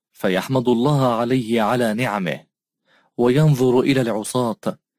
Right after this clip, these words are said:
فيحمد الله أنه نجاه. فأنا أحب العصاة، ولكني أكره المعصية التي يعملونها. فيا ترى، هل قلبك ساجد أم لا؟ ولذلك إبراهيم بن أدهم يقول:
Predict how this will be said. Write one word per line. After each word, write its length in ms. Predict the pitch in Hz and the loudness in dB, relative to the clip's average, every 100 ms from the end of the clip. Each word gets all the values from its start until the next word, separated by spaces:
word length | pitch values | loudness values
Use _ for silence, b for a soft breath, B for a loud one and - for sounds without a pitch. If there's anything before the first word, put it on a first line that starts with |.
| _ _ | _ _
فيحمد 600 | - 143 156 139 127 117 | -2 0 0 0 0 0
الله 440 | 107 110 120 107 | 0 0 -2 -4
أنه 520 | - 131 120 110 117 | -2 0 0 -2 -2
نجاه. 680 | 110 104 104 120 101 - - _ _ _ _ _ | -2 -2 -2 -2 -2 -8 -18 _ _ _ _ _
فأنا 460 | - 170 143 139 | 0 2 2 0
أحب 320 | 123 - 131 | -2 -2 0
العصاة، 560 | 123 95 95 - 127 101 - - _ b b b | 0 0 -4 -4 -4 -4 -8 -12 _ b b b
ولكني 520 | 139 147 147 185 165 | 0 0 2 4 4
أكره 460 | - 180 - 131 123 | 4 -2 0 0 2
المعصية 580 | 113 107 127 120 117 110 | 0 0 -2 -2 -4 -2
التي 380 | 104 120 123 | -2 -4 -4
يعملونها. 840 | 110 101 101 101 127 117 80 - - _ _ _ _ _ _ _ _ | -4 -4 -4 -2 -2 -4 -8 -10 -16 _ _ _ _ _ _ _ _
فيا 300 | - 151 127 | -2 0 0
ترى، 340 | - 127 90 - _ _ b b | -2 -4 -4 -8 _ _ b b
هل 160 | - 139 | -2 -2
قلبك 500 | - 180 170 139 143 | 0 0 2 2 0
ساجد 460 | 131 139 139 120 127 | -2 0 0 0 -2
أم 280 | 120 120 | 0 -2
لا؟ 340 | 107 95 87 - _ _ _ _ b b b | -2 -4 -6 -14 _ _ _ _ b b b
ولذلك 600 | 131 151 151 220 220 - | 2 2 2 2 2 2
إبراهيم 800 | 165 160 135 127 113 135 151 147 | 0 2 2 0 0 0 2 2
بن 260 | 120 135 - | 0 0 0
أدهم 440 | 127 117 92 78 | -2 -6 -10 -8
يقول: 720 | 90 85 123 131 120 87 76 | -8 -4 -2 0 0 -2 -6